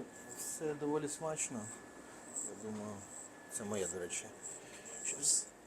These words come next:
загружуся стандартно білками і вуглеводами. Може, якусь фрукту. Без солоденького. Приміщення сповнене покеристами, що мені підказує, що, напевно, я все ж таки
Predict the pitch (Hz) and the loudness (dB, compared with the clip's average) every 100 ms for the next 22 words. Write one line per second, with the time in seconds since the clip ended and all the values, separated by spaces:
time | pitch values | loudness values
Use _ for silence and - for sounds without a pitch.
0 | - - - - - 143 135 131 131 - | -12 -10 0 8 10 12 12 10 10 10
1 | 117 - 117 113 107 101 107 110 104 - | 8 6 6 10 8 8 6 6 6 2
2 | - 120 120 113 117 107 107 101 104 110 | -6 2 4 8 10 10 8 4 4 4
3 | 107 120 113 98 90 92 - - - - | 4 6 6 4 -2 -4 -6 -12 -12 -12
4 | - - - - - - 139 123 110 98 | -12 -14 -14 -14 -14 -12 -4 2 4 6
5 | 90 98 - 104 101 - 85 - - - | 6 4 6 4 4 2 -6 -8 -14 -14
6 | - 123 127 127 131 127 104 87 - - | -10 6 10 12 12 10 8 4 -2 -8
7 | - - - - - - - - - - | -10 -14 -14 -16 -18 -18 -18 -4 -4 -4
8 | - - - - - - 113 104 113 - | -8 -10 -12 -14 -14 -2 0 2 4 6
9 | 117 107 104 92 - - - 107 101 95 | 8 10 10 8 0 -2 2 0 0 -6
10 | 92 98 104 104 - 117 98 87 90 - | -8 -6 -2 0 0 -2 -2 -4 -4 -4
11 | 92 95 95 95 - 98 90 92 - 90 | -2 -2 -2 -4 4 4 4 -2 -2 -4
12 | 87 92 92 90 - 90 - 85 - | -2 -2 0 -2 -4 -6 -8 -8 -8